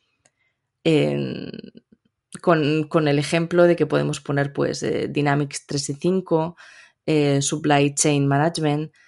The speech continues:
o Dynamics trescientos sesenta y cinco Human Resource, o Power B I, o también un C R M enfocado a las ventas, que puede ser de Dynamics, eh, o no, eh, Dynamics trescientos sesenta y cinco Sales, Dynamics trescientos sesenta y cinco Customer Insights.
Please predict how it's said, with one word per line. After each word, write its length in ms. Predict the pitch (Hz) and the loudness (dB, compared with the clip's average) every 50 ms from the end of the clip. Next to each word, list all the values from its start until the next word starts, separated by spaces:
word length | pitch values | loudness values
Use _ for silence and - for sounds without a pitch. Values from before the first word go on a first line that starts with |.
| _ - - _ _ _ | _ -20 -20 _ _ _
o 520 | - 160 156 151 143 143 143 139 139 139 135 | 0 2 4 4 4 4 4 4 2 2 2
Dynamics 400 | 143 151 151 151 151 156 151 - | 2 2 2 2 2 0 0 -2
trescientos 300 | - 151 - - 143 - | -2 -4 -4 -4 -4 -2
sesenta 60 | - | -2
y 40 | 170 | -2
cinco 420 | 180 175 - 160 156 151 156 - - | -2 0 2 2 2 2 2 -2 -6
Human 340 | 160 160 160 151 143 143 139 | -6 -4 -2 0 0 0 -2
Resource, 540 | 143 139 - - 170 170 170 175 170 - _ _ _ _ _ - - _ _ _ _ - | -4 -4 -4 -2 -2 -2 -2 -4 -6 -10 _ _ _ _ _ -20 -20 _ _ _ _ -4
o 380 | - 147 143 131 139 147 143 - | -2 0 0 0 0 -2 -2 0
Power 320 | 147 143 139 143 139 139 | 2 2 2 2 2 2
B 120 | 135 135 | 2 4
I, 500 | 143 160 180 185 170 175 180 180 175 185 _ _ _ _ - | 4 4 4 4 2 2 0 -2 -6 -10 _ _ _ _ -12
o 420 | - - 120 - - - 135 - - | -6 -4 -4 -4 -4 -4 -6 -4 -2
también 400 | 143 147 147 143 147 147 151 - | -2 0 0 2 0 0 0 -2
un 160 | - 151 147 | -4 -4 -4
C 160 | - 170 156 | 0 0 0
R 280 | 151 - 147 147 147 151 | 0 0 0 0 0 2
M 140 | 151 151 | 0 0
enfocado 480 | 143 147 143 - 147 139 - 143 143 143 | 0 -2 -4 -6 -8 -4 -2 0 2 2
a 60 | 139 | 2
las 180 | 135 135 131 139 | 2 0 0 0
ventas, 460 | 147 151 151 143 147 139 139 139 - | 0 0 0 -2 -2 -4 -4 -4 -6
que 100 | - 139 | -8 -6
puede 220 | 139 143 139 139 | -2 0 0 0
ser 200 | 139 - 156 147 | 0 0 0 0
de 140 | 139 139 135 | 2 0 0
Dynamics, 640 | 131 131 139 147 143 147 143 135 131 - - - - | 0 2 2 2 2 2 0 -2 -4 -6 -10 -12 -10
eh, 180 | - 135 127 - - | -8 -8 -6 -6 -6
o 100 | - 127 | -6 -4
no, 320 | 131 143 170 214 277 302 277 - - | -2 -2 -2 -4 -4 -8 -12 -14 -10
eh, 260 | - 123 - 131 113 | -8 -6 -6 -6 -6
Dynamics 400 | 120 127 135 131 143 147 143 - | -4 -2 -2 -2 -2 -4 -4 -4
trescientos 160 | 151 139 139 | -6 -6 -4
sesenta 180 | - 139 - 147 | -6 -6 -6 -6
y 40 | |
cinco 160 | 143 139 131 131 | -6 -4 -4 -4
Sales, 580 | - - 160 160 165 185 175 - - - _ _ _ _ _ - - - - - _ - | -2 0 0 0 0 0 -2 -6 -8 -10 _ _ _ _ _ -20 -20 -20 -20 -20 _ -2
Dynamics 340 | 160 165 165 160 160 165 - | 0 2 2 2 2 0 0
trescientos 160 | - 165 - | -2 -2 -2
sesenta 200 | 170 160 - 170 | -2 -4 -4 -4
y 20 | |
cinco 260 | 170 170 160 151 - - | -2 -2 -2 -4 -4 -2
Customer 400 | - 160 151 - 156 147 147 143 | -4 -4 -2 -2 -4 -4 -2 0
Insights. 760 | 139 139 139 - - 180 175 170 165 165 170 170 - - _ | 0 0 0 0 2 2 4 4 2 2 -2 -6 -10 -14 _